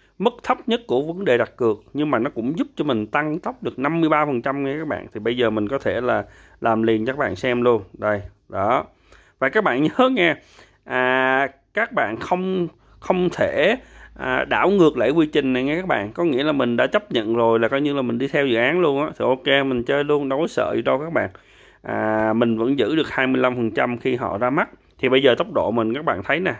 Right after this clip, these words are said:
nó đã tăng lên, à, cộng bốn trăm mười sáu ai trên giờ. Đó, các bạn thấy rằng là mình đã,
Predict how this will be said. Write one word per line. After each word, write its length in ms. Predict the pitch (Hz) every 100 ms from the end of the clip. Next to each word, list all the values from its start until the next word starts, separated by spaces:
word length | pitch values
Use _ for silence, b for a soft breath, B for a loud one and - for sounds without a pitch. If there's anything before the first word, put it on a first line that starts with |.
| -
nó 160 | 131
đã 120 | 131 92
tăng 220 | 139 147
lên, 300 | 123 123 117 117 B B B -
à, 200 | 104 101
cộng 320 | - 80 90 110
bốn 300 | 131 196 370 403 359 - _ _ _ _
trăm 260 | 131 123 117
mười 160 | 107
sáu 240 | 98 127 180
ai 200 | 139 123
trên 200 | 123 120
giờ. 280 | 113 104 92 b b _
Đó, 240 | 107 139
các 160 | 156 160
bạn 180 | 107 98
thấy 200 | 123 156
rằng 200 | 123 104
là 80 |
mình 240 | 104 104 98
đã, 360 | 92 78 135